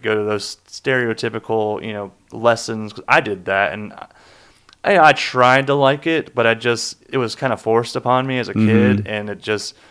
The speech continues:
Speaker 1: you know, with kids, when you force someone to do something, you know, I wanted to play guitar and, like,
Speaker 2: Yeah.
Speaker 1: stuff like that. And now this is kinda like an offering to those kids who wanna be rock stars. And, you know, maybe not all of them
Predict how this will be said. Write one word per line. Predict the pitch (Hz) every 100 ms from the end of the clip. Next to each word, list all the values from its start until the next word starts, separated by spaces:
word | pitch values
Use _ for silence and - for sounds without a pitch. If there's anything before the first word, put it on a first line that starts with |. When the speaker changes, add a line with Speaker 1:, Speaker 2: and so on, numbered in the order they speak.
| _ _
Speaker 1:
you | 131
know, | 120 104 78
with | - 107
kids, | - 131 127 113
when | 110
you | 98
force | - 117 113
someone | - 110 104
to | 101
do | 104
something, | 107 - 104 95 98 95 98 - - -
you |
know, | 131
I | 135
wanted | 165 135
to | 113
play | - 127 113
guitar | 104 - 127 127 113 107 107
and, | 107 110
like, | 131
Speaker 2:
Yeah. | 95 90
Speaker 1:
stuff | 95 117
like | - 110 -
that. | 113 110 90 - - -
And | 117
now | 120
this | 117 139 139
is | 117
kinda | 131 117
like | 113 107 -
an | 120
offering | 104 113 113 117 110 104
to | -
those | 113 110
kids | - - 117 113
who | 117
wanna | 104 120 120
be | 107
rock | 101 107 90
stars. | - 107 107 101
And, | 170
you | 185
know, | 175
maybe | 175 165
not | 170 143
all | 123 123
of | 120
them | 123 117 117